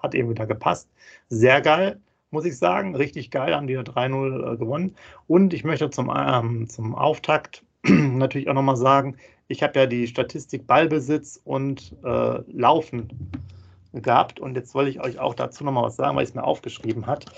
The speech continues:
Also Paderborn hatte einen Ballbesitz jetzt im letzten Spiel gegen Sandhausen, war das, von fünfundsechzig Prozent. Fünfundsechzig Prozent Ballbesitz, laut Bundesliga.de hatten wir dreiundsechzig. Die laufen zwei Komma drei Kilometer mehr.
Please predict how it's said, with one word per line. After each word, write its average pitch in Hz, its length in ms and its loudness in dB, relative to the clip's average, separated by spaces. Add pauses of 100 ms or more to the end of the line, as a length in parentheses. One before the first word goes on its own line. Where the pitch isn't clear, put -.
(280)
Also 127 300 4
Paderborn 131 560 0
hatte 135 220 -4
einen 120 100 -4
Ballbesitz 139 560 -2
jetzt - 160 -14
im 123 80 -10
letzten 135 320 -6
Spiel 135 380 -10
gegen 120 520 -4
Sandhausen, 113 520 -2
war 107 100 -6
das, 127 220 -6
von 123 120 -8
fünfundsechzig 135 840 -6
Prozent. 156 480 -10 (100)
Fünfundsechzig 143 480 -2
Prozent 120 260 -4
Ballbesitz, 135 640 -2
laut 123 200 0
Bundesliga.de 135 520 -2
hatten 127 160 -2
wir 117 80 -4
dreiundsechzig. 123 840 -6 (440)
Die 139 280 -6
laufen 165 640 4 (320)
zwei 156 320 0
Komma 160 220 -4
drei 131 220 0
Kilometer 127 460 -8
mehr. 127 300 -10